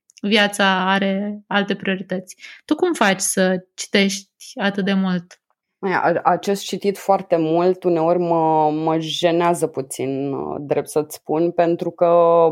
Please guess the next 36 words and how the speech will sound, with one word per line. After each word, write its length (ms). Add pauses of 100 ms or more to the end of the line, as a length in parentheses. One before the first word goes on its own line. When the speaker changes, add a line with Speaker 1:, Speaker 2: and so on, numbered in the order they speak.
(140)
Speaker 2:
bă, 160
sunt, 400
sunt 380
oameni 380
care 220
citesc 360
mult 400
mai 160
mult 320
decât 320
o 80
fac 280 (100)
eu 160
și 180
eu 60
îmi 100
doresc 400
să 140
citesc 380
mai 120
mult, 240
nu 100
mi 140
se 120
pare 240
suficient. 720
Nu 140
știu 180
dacă 500 (440)
un 200
cititor 540
pasionat 800
ajunge 380
vreodată 400
să 180
zică: 420